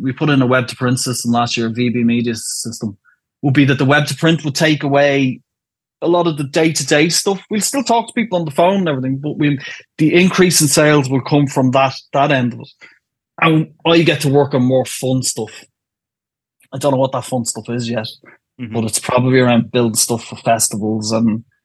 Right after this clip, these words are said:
Speaker 1: something to do with lasers. I have, I want to work with lasers again. So that, yeah, that's the, the, we're gonna grow. The growth will come through, yeah, the website and also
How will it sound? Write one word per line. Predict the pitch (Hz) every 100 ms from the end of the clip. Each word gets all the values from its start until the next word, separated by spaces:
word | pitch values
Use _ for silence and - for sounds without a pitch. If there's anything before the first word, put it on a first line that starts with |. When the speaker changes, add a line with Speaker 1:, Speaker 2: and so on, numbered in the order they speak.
| _ _ -
Speaker 1:
something | -
to | -
do | 127
with | 92
lasers. | 98 107 113 107 104 - 202
I | 117
have, | 113
I | 104 113
want | 117 117 117
to | 110
work | 113 117
with | 95
lasers | 110 110 113 107
again. | 107 117 113 - _ _
So | 139 143
that, | 165
yeah, | 165 170
that's | 151 185 185
the, | - 151
the, | 156 160
we're | 151
gonna | 170 240 156
grow. | 147 147 185 180 _ _ _ _ _ _ _ -
The |
growth | 127 151 156 147
will | 147
come | 135 139 135
through, | 139 123
yeah, | 123 123 113
the | 120
website | 123 120 - 113 104 - _ _ _ _ -
and | 131
also | 120 120 113 117 110 107